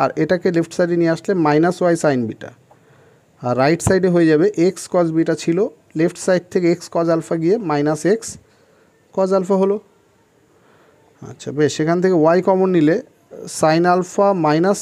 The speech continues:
sin beta, আর x কমন নিলে cos beta minus cos alpha। বেশ, এবার এখানে দেখো sin c minus sin d সূত্র তোমরা অ্যাপ্লাই করতে পারো। Sin c minus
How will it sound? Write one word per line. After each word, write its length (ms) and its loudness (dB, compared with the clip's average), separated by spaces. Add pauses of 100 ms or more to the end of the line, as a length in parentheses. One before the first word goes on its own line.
sin 220 2 (120)
beta, 340 2 (1160)
আর 80 -4 (240)
x 20 -14 (180)
কমন 320 0
নিলে 180 0 (160)
cos 220 2 (160)
beta 280 0 (200)
minus 360 0 (160)
cos 160 2 (100)
alpha। 280 -4 (3000)
বেশ, 160 -8 (120)
এবার 180 2
এখানে 240 0
দেখো 120 0 (140)
sin 280 0
c 20 -4 (140)
minus 280 4
sin 200 2
d 40 4 (120)
সূত্র 160 -6 (100)
তোমরা 180 2
অ্যাপ্লাই 260 0
করতে 180 -6
পারো। 200 -2
Sin 240 2
c 20 -4 (140)
minus 220 -2